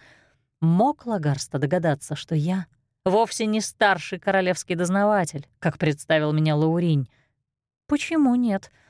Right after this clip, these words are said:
Должность такая, конечно, существует, но я ведь назвалась настоящей фамилией, и я очень похожа на деда, который был частым гостем при дворе во времена службы Лагарсты.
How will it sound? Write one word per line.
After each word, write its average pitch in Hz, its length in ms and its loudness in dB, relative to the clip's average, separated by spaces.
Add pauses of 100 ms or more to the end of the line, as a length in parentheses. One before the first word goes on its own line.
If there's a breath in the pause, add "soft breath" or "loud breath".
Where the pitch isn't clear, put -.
(320 soft breath)
Должность 170 560 0
такая, 160 280 2
конечно, 156 400 -2
существует, 233 800 -4 (340)
но 170 140 0
я 156 240 2
ведь 147 160 -4
назвалась 147 500 0
настоящей 151 680 -2
фамилией, 151 760 -2 (440)
и - 80 2
я 180 220 4
очень 185 340 0
похожа 190 400 0
на 185 180 2
деда, 185 400 -2 (240 loud breath)
который 185 280 0
был 160 180 0
частым 175 480 -2
гостем 175 380 0
при 156 140 0
дворе 156 340 2
во 143 100 0
времена 151 360 0
службы 156 380 -2
Лагарсты. 156 640 -2